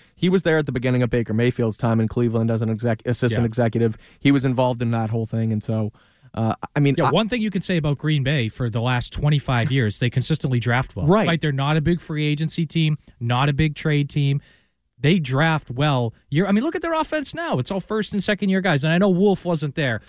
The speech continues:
Speaker 2: but he
Speaker 1: Right.
Speaker 2: came up under that system. He helped put a lot of those
Speaker 1: For sure.
Speaker 2: good Green Bay teams together. The only kind of nagging question I have, I shouldn't say the only nagging question, though.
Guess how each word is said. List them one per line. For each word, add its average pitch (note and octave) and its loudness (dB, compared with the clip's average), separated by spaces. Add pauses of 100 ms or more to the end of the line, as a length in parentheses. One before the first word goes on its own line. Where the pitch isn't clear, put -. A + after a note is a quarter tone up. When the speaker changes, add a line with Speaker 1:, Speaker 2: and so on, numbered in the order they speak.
(100)
Speaker 2:
but D#3+ 0
he D#3 4
Speaker 1:
Right. - -2
Speaker 2:
came E3+ 2
up F3 -2
under E3 2
that D3 0
system. D3 -4 (180)
He D#3+ 0
helped D3+ 0
put D#3 2
a - 2
lot C#3 2
of B2+ 0
those C3 0 (120)
Speaker 1:
For C3+ 2
sure. E3+ 2
Speaker 2:
good D#3 2
Green D3+ 0
Bay C3+ -2
teams B2+ -6 (460)
together. E3+ 2
The C#3+ -6 (1000)
only C#4 -6
kind G3 -4
of C3 0
nagging C#3+ 0
question C3 -4
I A#2+ -2
have, A#2+ -2
I A#2+ -4
shouldn't C3+ -6
say G2 -4
the F2+ -4
only G#2 -2
nagging A2 -2
question, A#2+ -4
though. A#2+ -2